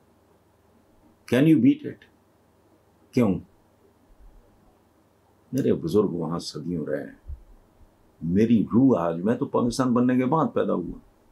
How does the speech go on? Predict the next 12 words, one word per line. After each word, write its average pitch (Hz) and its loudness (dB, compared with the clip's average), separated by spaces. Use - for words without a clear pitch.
मैं 110 0
तो 98 -2
पाकिस्तान 95 -2
से 92 -2
खासा 87 -2
junior 117 2
हूँ, 73 -14
लेकिन 120 0
पता 110 -2
नहीं 190 -2
क्या 95 -2
है, - -14